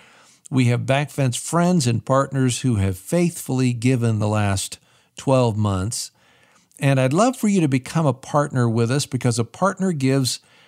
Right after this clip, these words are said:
a gift each month, and you receive, one of the best things, I think, is my Backfence post every Thursday, except for here at the end of the year, we take a couple of weeks off. We give the camera a rest, and boy, it works hard.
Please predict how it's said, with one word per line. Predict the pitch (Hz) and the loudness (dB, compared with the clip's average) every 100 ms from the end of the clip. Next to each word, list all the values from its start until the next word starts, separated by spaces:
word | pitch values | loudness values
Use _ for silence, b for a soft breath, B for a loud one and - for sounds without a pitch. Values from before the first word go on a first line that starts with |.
| b - | b -8
a | |
gift | 120 143 190 - | -2 0 0 -2
each | 139 127 139 | -2 -2 0
month, | 135 170 139 113 - | 2 2 2 0 -2
and | - 131 | -2 0
you | 131 147 | 2 2
receive, | 143 139 - 220 208 135 131 127 B B | 2 0 -2 0 2 4 4 0 B B
one | - 185 | -2 2
of | 240 | 2
the | 151 | 2
best | 123 151 147 | 2 2 0
things, | 120 107 104 | -2 -2 0
I | 120 | 0
think, | 117 107 107 | 0 -2 -2
is | 104 | -2
my | 104 101 | -2 -2
Backfence | 117 117 - 104 92 | -2 -2 -2 -4 -4
post | - 170 139 120 | -4 0 0 0
every | 110 90 101 | -2 -2 -4
Thursday, | - 208 214 120 98 67 - _ _ - | -2 2 2 0 -4 -10 -12 _ _ -8
except | 131 - 190 180 | -6 0 0 2
for | 139 | 2
here | 151 147 | 4 2
at | |
the | 120 131 | 2 2
end | 127 | 2
of | 117 | 2
the | 110 | 0
year, | 107 110 | 0 0
we | 110 | 0
take | 113 117 | 0 -2
a | - | -4
couple | - 113 104 | -4 -2 -2
of | |
weeks | 107 95 - | -4 -4 0
off. | 101 98 - - B B | 0 0 -4 -12 B B
We | 120 | -2
give | 113 127 107 | 2 0 0
the | - | -2
camera | - 139 131 110 | 0 2 4 2
a | 98 | -2
rest, | 98 117 113 95 - | -2 0 2 0 -4
and | 120 82 | -8 -4
boy, | 113 104 | -2 0
it | 113 - | -2 -2
works | 92 87 | -6 -4
hard. | 85 90 95 | -4 -2 -2